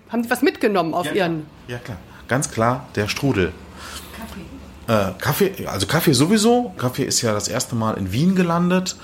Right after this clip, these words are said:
Speaker 2: haben die osmanischen, äh, Krieger sozusagen dort liegen gelassen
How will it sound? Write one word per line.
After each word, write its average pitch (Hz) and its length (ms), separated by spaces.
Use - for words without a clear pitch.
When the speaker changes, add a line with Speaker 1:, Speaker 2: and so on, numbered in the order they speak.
Speaker 2:
haben 113 180
die 101 200
osmanischen, 101 840
äh, 90 360
Krieger 135 340
sozusagen 98 420
dort 92 200
liegen 151 180
gelassen 123 400